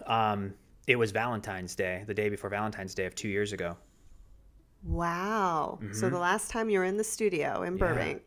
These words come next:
Speaker 2: two years ago.
Speaker 1: Which
Speaker 2: And
Speaker 1: does not feel like two years. It feels like six months.
Speaker 2: I know. It's kinda
Speaker 1: But,
Speaker 2: crazy.
Speaker 1: um, yeah, it, it's, it's just a, I, I think the, um, the, the question is, is a valid question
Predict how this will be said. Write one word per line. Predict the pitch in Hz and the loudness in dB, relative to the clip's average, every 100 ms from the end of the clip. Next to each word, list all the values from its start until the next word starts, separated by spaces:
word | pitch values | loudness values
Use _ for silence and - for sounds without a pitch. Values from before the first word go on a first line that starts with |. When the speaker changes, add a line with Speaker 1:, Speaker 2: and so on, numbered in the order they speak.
| - | -8
Speaker 2:
two | - 220 214 | -2 0 0
years | 202 175 170 | 2 2 0
ago. | - - - - - - - - | -4 -6 -6 -10 -18 -20 -6 2
Speaker 1:
Which | 135 | 4
Speaker 2:
And | 165 | 8
Speaker 1:
does | 147 | 8
not | 131 127 | 8 4
feel | 127 110 | 4 4
like | 95 - | 2 -2
two | 101 | -4
years. | 85 80 | -4 -4
It | - | 2
feels | 117 101 | 2 2
like | 92 | -4
six | - 101 - | -6 -8 -10
months. | 78 - | -10 -6
Speaker 2:
I | 165 | -4
know. | 160 - 175 | -4 -6 -8
It's | - | -10
kinda | - - | -6 2
Speaker 1:
But, | 127 110 92 | 4 6 4
Speaker 2:
crazy. | - - 165 - - - - - | -4 -10 -12 -20 -20 -20 -18 -2
Speaker 1:
um, | 110 104 98 92 - - - - | 0 0 -2 -8 -12 -20 -20 -12
yeah, | 120 170 190 - | 0 2 4 6
it, | 170 180 | 4 6
it's, | 175 - | 2 2
it's | - 170 | 0 0
just | - - - 185 | 2 2 6 8
a, | 170 - - | 8 4 2
I, | 147 139 | 4 6
I | 147 | 6
think | - 196 185 | 8 6 6
the, | 160 143 123 | 6 10 10
um, | 110 98 95 - - _ - | 10 6 0 -8 -18 _ -20
the, | 98 104 - - 143 - | -20 -18 -18 -14 -14 -12
the | 131 131 | -2 -2
question | - - 202 - 156 | 2 4 4 6 6
is, | 120 107 | 6 2
is | - 110 | 0 2
a | 92 | 0
valid | 95 104 127 135 90 - | -2 4 6 4 0 -6
question | - 110 101 - - - | -4 0 0 -2 -8 -14